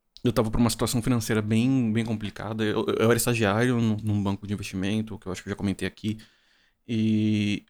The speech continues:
eu quase todo o meu salário ficava pra pagar as contas da casa, porque meu pai tinha ficado desempregado. Então, eu meio que, tipo, andava durão. O meu notebook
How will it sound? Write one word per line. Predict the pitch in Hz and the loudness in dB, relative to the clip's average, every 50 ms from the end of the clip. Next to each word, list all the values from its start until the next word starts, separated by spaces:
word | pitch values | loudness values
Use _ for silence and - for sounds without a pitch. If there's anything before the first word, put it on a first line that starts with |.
| _ _ _ _ _ _ | _ _ _ _ _ _
eu | 120 - | -14 -14
quase | - - 123 127 135 127 | 0 2 4 4 4 4
todo | - 147 131 | 2 2 4
o | 131 | 6
meu | 123 120 117 113 110 | 4 4 4 2 0
salário | - - 110 110 104 107 123 127 | 0 0 2 2 2 2 0 0
ficava | - 120 - 113 110 113 127 | -4 -2 -2 0 0 0 -2
pra | - - - 131 131 131 131 127 123 123 113 - _ _ | -4 -4 -4 -4 -2 -2 -2 0 -2 -2 -4 -6 _ _
pagar | - 113 117 | -2 -2 -2
as | 120 | 2
contas | - 127 117 123 | 0 0 0 0
da | 127 139 | -2 -2
casa, | - 135 123 110 104 101 | 0 0 2 2 0 0
porque | - - 101 | -2 -4 -2
meu | 101 104 95 | -2 0 0
pai | - - 90 104 | 0 0 -2 0
tinha | - 104 104 | -2 -4 -4
ficado | - 98 104 107 | -2 0 0 0
desempregado. | 107 113 117 107 - 127 143 135 110 101 - - - _ _ _ _ _ _ _ _ _ _ _ _ _ _ _ _ _ _ _ | 2 2 2 2 2 2 4 4 2 2 -2 -10 -20 _ _ _ _ _ _ _ _ _ _ _ _ _ _ _ _ _ _ _
Então, | - 110 107 107 113 110 107 110 110 110 110 110 110 98 - | 0 0 0 2 2 2 4 4 4 4 4 4 4 2 0
eu | 113 107 95 - | -2 -6 -4 0
meio | 123 117 117 120 131 131 | 2 4 6 6 4 2
que, | - 131 | 2 0
tipo, | 113 - - 113 | -2 -2 -2 0
andava | 113 113 107 104 117 117 131 120 | 0 2 2 2 0 0 -2 -4
durão. | 110 113 113 113 113 117 120 120 113 113 113 123 143 - - - - _ _ _ _ _ | -4 -6 -12 -10 -4 0 2 4 4 4 4 2 0 -4 -8 -18 -20 _ _ _ _ _
O | - 120 | 0 2
meu | 120 123 117 120 127 131 127 127 127 123 | 4 4 4 4 4 4 4 4 4 4
notebook | 123 120 117 - 123 117 113 117 110 110 - - 110 107 104 101 104 | 4 2 2 -2 -4 -2 0 -2 -2 -2 -4 -2 -2 -2 -2 -4 -8